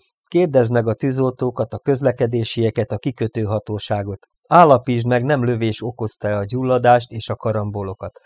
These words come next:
Aztán hívd föl Eichmann-t, és számolj be neki.” „Te hová mész?” „Megkeresem a nyomozót, aki azzal a nővel beszélt, azután kimegyek a nő lakására.” „Gondolod, hogy...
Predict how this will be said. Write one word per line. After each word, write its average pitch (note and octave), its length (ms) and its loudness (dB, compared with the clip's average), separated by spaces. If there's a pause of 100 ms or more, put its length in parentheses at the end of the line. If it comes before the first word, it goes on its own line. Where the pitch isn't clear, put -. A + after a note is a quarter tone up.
(160)
Aztán A2+ 360 -4
hívd E3 300 -2
föl G#2 240 -4
Eichmann-t, C3 500 -2
és A2 140 -12
számolj G#2+ 460 -2
be F#2+ 160 -10
neki.” - 300 -18 (1000)
„Te C#3+ 100 0
hová A2 340 0
mész?” G#2+ 340 -6 (540)
„Megkeresem C#3+ 640 2
a C3 80 0
nyomozót, C3+ 540 0
aki A#2+ 240 0
azzal A#2 300 2
a G#2 60 0
nővel A2+ 380 -2
beszélt, A#2+ 440 0
azután G#2+ 420 -4
kimegyek A2+ 480 -4
a G2 60 -8
nő G#2 220 -4
lakására.” - 720 -12 (540)
„Gondolod, C3+ 540 0
hogy... C3+ 260 -2